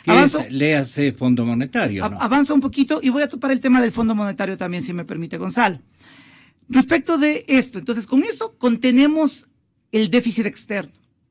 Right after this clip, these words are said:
Speaker 2: El déficit externo del Ecuador pasó de setecientos millones de dólares en el año dos mil catorce, por estos, por, por todas estas cosas, por
Speaker 1: Por
Speaker 2: toda esta
Speaker 1: la Rusia.
Speaker 2: coyuntura, a dos mil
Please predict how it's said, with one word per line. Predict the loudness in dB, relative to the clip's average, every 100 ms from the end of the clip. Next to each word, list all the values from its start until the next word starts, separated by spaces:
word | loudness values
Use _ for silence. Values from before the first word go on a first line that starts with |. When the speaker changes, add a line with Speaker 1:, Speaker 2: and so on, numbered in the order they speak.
| -4
Speaker 2:
El | -2
déficit | 0 0 0
externo | 0 2 6 6
del | 4
Ecuador | 0 0 0 -2
pasó | -4 -4 -6 -8 -20 _
de | 0 2 2 -6
setecientos | -6 -2 0 0 4 4 4 6
millones | 6 6 6 6
de | 2
dólares | 0 0 -2 -4 -8 -12
en | -8 -6
el | -2
año | 0 -2 -6
dos | -8 -4
mil | 0 0 0 _
catorce, | -20 -10 -8 -6 -6 -8 -12 -20 _
por | 0 0
estos, | 0 -4 -10 -14
por, | -12
por | -10 -8
todas | -6 -4
estas | -4 -4 -2
cosas, | -2 -2
por | -4 -6
Speaker 1:
Por |
Speaker 2:
toda | -2 -2
esta | -2
Speaker 1:
la | -2
Rusia. | -2
Speaker 2:
coyuntura, | -2 0 2 0 -4 _ _ _ _ _ _
a | -2 0 -2 -8 -20 _ -14
dos | 0 2 4
mil | 6 8 6 4